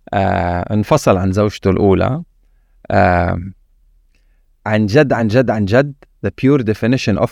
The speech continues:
أنت المخ وأنا العضلات. يعني the guy كم، يعني مان بيتنفس أفكار مليونية،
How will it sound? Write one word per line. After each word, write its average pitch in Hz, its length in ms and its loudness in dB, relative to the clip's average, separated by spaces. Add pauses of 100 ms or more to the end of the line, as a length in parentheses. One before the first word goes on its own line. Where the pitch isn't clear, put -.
(160)
أنت 135 200 0
المخ 113 360 0
وأنا 117 180 4
العضلات. 90 580 -4 (1700)
يعني 98 480 -2 (140)
the 98 100 -2
guy 139 580 4 (640)
كم، 123 340 2 (220)
يعني 98 460 -2 (160)
مان 117 400 0
بيتنفس - 1120 -2
أفكار 185 1200 0 (460)
مليونية، 151 1000 2